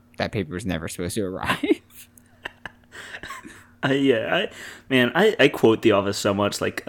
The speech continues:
Speaker 2: "Come on, guys, the early worm gets the worm." <laughs> This is another worm? Like, are they friends? <laughs> Um, or so-, sometimes I, uh,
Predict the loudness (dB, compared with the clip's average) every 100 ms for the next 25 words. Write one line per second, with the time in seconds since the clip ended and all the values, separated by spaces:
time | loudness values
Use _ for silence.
0 | -4 2 4 6 6 6 6 4 6 8
1 | 8 6 6 6 4 2 6 6 6 4
2 | 6 4 2 -10 -4 0 0 2 4 4
3 | 2 -10 -14 -16 -20 -20 -20 -20 _ _
4 | -20 _ -18 -16 -18 -20 -20 -20 -14 -6
5 | 0 2 2 4 6 6 6 4 4 2
6 | 0 0 -2 -4 -8 -8 -12 -20 -18 -16
7 | -16 -18 -20 -20 -20 -12 0 0 0 -20
8 | -8 -2 0 0 -2 -2 0 2 0 -2
9 | -2 0 0 -2 -6 -2 0 2 0 2
10 | 2 2 0 -2 -2